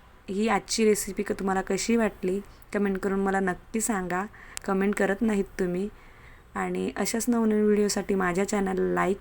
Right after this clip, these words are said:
शेअर, सबस्क्राईब करा. हेल्दी राहा, चांगल्या रेसिपी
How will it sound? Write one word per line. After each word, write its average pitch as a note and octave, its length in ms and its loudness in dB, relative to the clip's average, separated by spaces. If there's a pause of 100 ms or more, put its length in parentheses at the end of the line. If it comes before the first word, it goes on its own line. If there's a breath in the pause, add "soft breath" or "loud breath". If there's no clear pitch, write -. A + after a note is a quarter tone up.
शेअर, G3 400 -2 (360 loud breath)
सबस्क्राईब - 580 -2 (140)
करा. F#3 240 0 (380 loud breath)
हेल्दी F#3+ 420 4
राहा, F#3+ 320 2 (640 loud breath)
चांगल्या F#3 380 0
रेसिपी G3 380 0